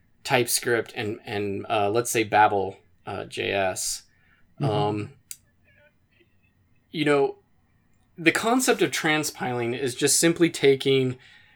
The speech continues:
Speaker 1: code, um, and,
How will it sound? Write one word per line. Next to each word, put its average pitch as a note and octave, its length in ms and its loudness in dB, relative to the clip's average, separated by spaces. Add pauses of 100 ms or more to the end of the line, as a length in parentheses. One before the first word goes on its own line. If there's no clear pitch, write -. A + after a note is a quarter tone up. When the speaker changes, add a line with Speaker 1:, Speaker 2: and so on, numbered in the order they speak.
(360)
Speaker 1:
code, C#3+ 800 2
um, A#2 540 0 (240)
and, C3 300 -2